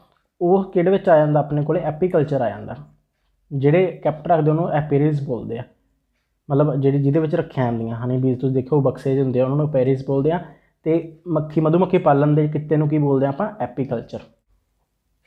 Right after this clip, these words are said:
ਤਾਂ ਇਹ ਫਿਰ ਅੱਗੇ ਆ ਜਾਂਦਾ ਆਪਣੇ ਕੋਲੇ classification of animals on the basis of food habit। ਹੁਣ ਆਪਾਂ ਨੂੰ ਪਤਾ ਹਰਬੀਵਰਸ ਕਿਹੜੇ ਹੁੰਦੇ ਆ, ਜਿਹੜੇ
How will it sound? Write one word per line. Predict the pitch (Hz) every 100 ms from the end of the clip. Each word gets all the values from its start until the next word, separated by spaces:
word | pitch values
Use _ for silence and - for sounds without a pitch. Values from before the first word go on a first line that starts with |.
| _
ਤਾਂ | 160
ਇਹ | 165
ਫਿਰ | 202
ਅੱਗੇ | 180 180
ਆ | 190
ਜਾਂਦਾ | 190 190
ਆਪਣੇ | 185 190
ਕੋਲੇ | 185 185
classification | 214 - - 165 156 202 196 180 175
of | 180 180 - 131
animals | 135 143 160 - - 156
on | 151
the | 147
basis | - 160
of | 147
food | 127
habit। | 120 123
ਹੁਣ | 156 160
ਆਪਾਂ | 151
ਨੂੰ | 165
ਪਤਾ | 151 156
ਹਰਬੀਵਰਸ | 147 147 170 165 -
ਕਿਹੜੇ | 160 170
ਹੁੰਦੇ | 160 160
ਆ, | 165 - - -
ਜਿਹੜੇ | 143 147 165 -